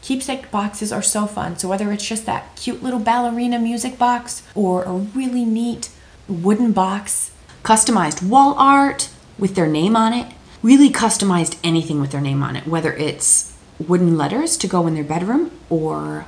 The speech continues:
a cup or a bowl or a coffee mug,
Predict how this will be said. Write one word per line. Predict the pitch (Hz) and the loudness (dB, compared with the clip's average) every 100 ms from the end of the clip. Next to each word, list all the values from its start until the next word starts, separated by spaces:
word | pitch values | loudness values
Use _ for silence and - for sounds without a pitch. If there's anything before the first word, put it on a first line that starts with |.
| - - | -16 -12
a | 151 143 139 | -8 -8 -8
cup | - 247 277 - | -10 -8 -10 -10
or | 165 156 | -6 -4
a | 156 147 139 - | -4 -4 -6 -2
bowl | 220 247 269 277 - | 0 2 0 -2 -2
or | 165 160 160 | -2 -2 -2
a | 160 151 147 147 - - | -4 -2 -2 -4 -8 -12
coffee | - 233 233 277 | -8 -8 -2 0
mug, | 240 240 247 240 | 2 0 -2 -4